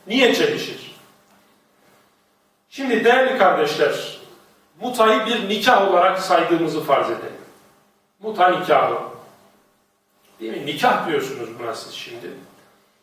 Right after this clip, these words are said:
İslam'ın, Kur'an'ın nikaha bakış açısını bir değerlendirelim. Kur'an nikaha nasıl bakıyor? Kur'an nikahtan nasıl semereler, neticeler bekliyor? Yani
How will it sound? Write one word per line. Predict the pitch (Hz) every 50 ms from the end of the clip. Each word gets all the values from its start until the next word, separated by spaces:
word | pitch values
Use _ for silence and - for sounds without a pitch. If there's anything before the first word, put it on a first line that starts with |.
| _ _ _ _ _ _ _ _ _ _ _ _ _ _ _ _ _ _ -
İslam'ın, | 214 - - - 247 254 262 - 226 226 226 - - -
Kur'an'ın | - 190 208 214 220 220 226 233 233 - - - - - - - - - - -
nikaha | 170 190 196 - 247 233 - - - -
bakış | - - 208 - - -
açısını | 196 185 - - - - 175 185 214 214 -
bir | - -
değerlendirelim. | 165 165 170 165 160 156 156 156 151 147 147 147 143 - - - - - - - - - _ _ _ _ _ _ _ _ _ _ _ _ _ _ _ -
Kur'an | 175 143 139 - - 165 160
nikaha | 160 160 - 165 156 151 151 156 156
nasıl | 151 151 151 151 147 - -
bakıyor? | - - - - - - 139 - - - - - _ _ _ _ _ _ _ -
Kur'an | 156 - - - - - - -
nikahtan | - - - 170 165 - - - 165 160 160 165 160 160 165 -
nasıl | 160 - - - 170 143 -
semereler, | - - - 147 135 127 131 131 131 131 131 151 147 - -
neticeler | - - - 143 135 139 139 139 131 135 - - -
bekliyor? | 120 110 - - 113 110 104 104 101 104 104 - - _ _ _ _ _ _ _ _ _ _ _ _ _ _ _ _ -
Yani | 143 139 135 139 - -